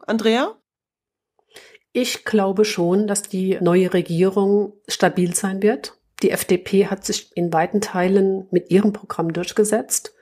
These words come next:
Speaker 2: Und die, ähm, S P D und die Grünen haben die Teile in das Koalitionspapier gebracht,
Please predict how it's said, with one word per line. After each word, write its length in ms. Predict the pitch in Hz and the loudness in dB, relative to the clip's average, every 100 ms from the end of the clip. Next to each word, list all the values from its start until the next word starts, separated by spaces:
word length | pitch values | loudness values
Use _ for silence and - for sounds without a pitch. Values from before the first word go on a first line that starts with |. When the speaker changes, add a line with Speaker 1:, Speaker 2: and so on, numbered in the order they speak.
| _ _ _ _ | _ _ _ _
Speaker 2:
Und 540 | - 185 185 185 - 185 | -2 0 0 -2 -4 -2
die, 300 | 175 175 180 | 0 0 0
ähm, 300 | 170 170 170 | -2 -4 -4
S 240 | 180 - | -8 -6
P 100 | 165 | -6
D 320 | 156 180 214 | -2 2 4
und 500 | 214 170 175 165 - | 2 -2 -4 -6 -6
die 100 | 170 | -6
Grünen 640 | - 170 185 208 214 214 - - _ | -4 0 4 6 4 2 -6 -20 _
haben 560 | - 180 180 185 180 180 175 | -6 -2 0 0 0 -2 0
die 200 | 196 220 | 4 4
Teile 540 | - 196 196 202 202 190 | 2 2 4 6 4 2
in 240 | 185 180 | 0 -2
das 160 | 175 - | -4 -4
Koalitionspapier 760 | 175 175 - 190 - 185 185 | -4 -4 -4 -6 -6 -4 -4
gebracht, 540 | 180 - - 175 - | -4 -4 -2 -2 -4